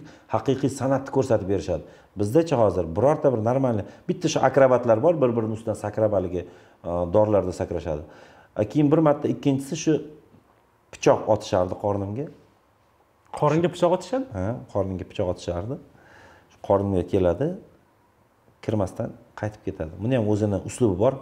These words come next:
Speaker 1: pichoqni qabul qilish priyom bor. O'shanda sal e'tiborsizlik qilib qolgan, nimagadir chalg'ib qolganman deb pichoqni bu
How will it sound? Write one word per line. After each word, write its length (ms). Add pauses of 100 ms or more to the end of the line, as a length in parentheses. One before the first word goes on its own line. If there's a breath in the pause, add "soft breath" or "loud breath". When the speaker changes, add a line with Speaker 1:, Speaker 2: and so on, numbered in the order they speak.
(140)
Speaker 1:
pichoqni 400
qabul 320
qilish 240
priyom 360
bor. 200 (500 loud breath)
O'shanda 380
sal 180
e'tiborsizlik 600
qilib 140
qolgan, 260
nimagadir 400
chalg'ib 360
qolganman 360
deb 120
pichoqni 380 (420 loud breath)
bu 200